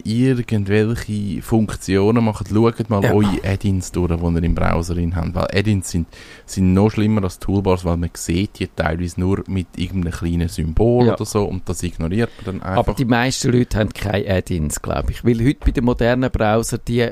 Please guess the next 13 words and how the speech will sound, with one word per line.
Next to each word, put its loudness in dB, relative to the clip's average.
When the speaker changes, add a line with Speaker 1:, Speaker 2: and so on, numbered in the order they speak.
Speaker 2:
fragen 0
die 0
auch 4
an, -4
die -2
kannst -4
du 0
nicht 2
mehr 2
einfach -4
so -2
hinterrücks -2
einmogeln. 0